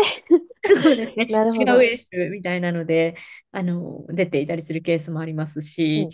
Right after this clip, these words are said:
Speaker 2: うんうんうんうん。
Speaker 1: Aダッシュなのか、A種、エー二なのかみたいな形のいくつかもあったりするので、多分厳密ではない。
Speaker 2: <laughs> それで言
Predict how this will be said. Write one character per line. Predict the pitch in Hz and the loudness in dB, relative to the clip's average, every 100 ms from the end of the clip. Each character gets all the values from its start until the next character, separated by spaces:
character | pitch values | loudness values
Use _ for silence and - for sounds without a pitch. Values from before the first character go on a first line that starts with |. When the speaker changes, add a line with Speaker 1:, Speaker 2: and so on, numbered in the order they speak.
| - | -10
Speaker 2:
う | |
ん | 180 | -10
う | |
ん | |
う | 143 | -10
ん | 165 | -6
う | |
ん。 | 170 | -4
Speaker 1:
A | |
ダ | 170 | -2
ッ | 170 | -4
シ | 160 165 | -6 -4
ュ | 160 | -4
な | 160 | -2
の | 151 151 | -4 -4
か、 | 147 131 - - | -4 -6 -10 -4
A | 180 | -4
種、 | 156 - - - | -4 -12 -10 -2
エ | 175 | 0
ー | |
二 | 156 165 170 | 0 -2 -6
な | 160 151 | -6 -8
の | 135 | -6
か | 123 85 | -8 -8
み | 143 | -8
た | - | -10
い | |
な | - - _ _ - | -10 -14 _ _ -12
形 | 180 175 | -10 -6
の | 180 | -6
い | |
く | 185 | -6
つ | 180 | -10
か | 156 | -8
も | 156 | -6
あ | 165 | -6
っ | |
た | 147 | -6
り | 143 | -6
す | 165 | -6
る | 160 | -6
の | 151 | -4
で、 | 147 160 147 - - | -2 -2 -2 -6 -4
多 | 392 | -2
分 | 320 285 | 2 4
厳 | 330 - 440 - | 4 4 2 4
密 | 381 359 359 | 0 -2 0
で | 370 | 0
は | - | 0
な | - | -4
い。 | |
Speaker 2:
<laughs> | 381 349 - | -6 -10 -4
そ | - | 2
れ | 320 | 6
で | |
言 | 427 | 6